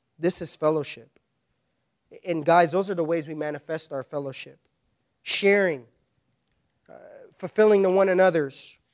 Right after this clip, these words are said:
fulfilling the one another's in discipleship. Our last point, as we close, the threat to our fellowship. And guys, the reason why I wanted to close the message with this is just 'cause I wanted to remind yourself,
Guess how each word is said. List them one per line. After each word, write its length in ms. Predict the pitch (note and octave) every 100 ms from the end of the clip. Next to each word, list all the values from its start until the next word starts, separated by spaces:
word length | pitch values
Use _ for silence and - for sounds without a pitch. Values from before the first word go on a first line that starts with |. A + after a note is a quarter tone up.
| _
fulfilling 460 | _ D#3+ - G#3 F#3+
the 60 | F3
one 200 | F3+ E3+
another's 340 | E3+ D#3 D3
in 80 | D3+
discipleship. 720 | C#3+ D3+ C#3+ D3 C#3 - _ -
Our 120 | D#3+
last 340 | E3 D#3+ D#3
point, 280 | - C#3+ B2+ _ _ _ _ _
as 140 | D3+ C#3
we 80 |
close, 320 | C#3 - D#3 C#3+
the 80 |
threat 320 | C#3+ E3+ D#3+ -
to 100 | D3
our 100 | B2+
fellowship. 480 | C#3 B2+ A#2+ B2+ _ _ _ _ _ _ _ _
And 100 | E3+
guys, 320 | E3 F#3+ F#3+ -
the 140 | E3
reason 260 | F#3+ B3+ B3
why 100 | A#3
I 20 |
wanted 220 | G#3 G3
to 80 | D3+
close 220 | - F3+
the 80 | D3
message 380 | C#3+ D#3+ E3+ C3+
with 140 | C#3
this 320 | D#3 D#3+ D#3+
is 200 | D3 C3+ - _ _ -
just 160 | G3
'cause 120 | -
I 80 | D#3
wanted 220 | D3+ F3
to 60 | D3
remind 400 | C3+ C3+ D3+ D#3
yourself, 640 | C3+ - D3 D#3 E3+ -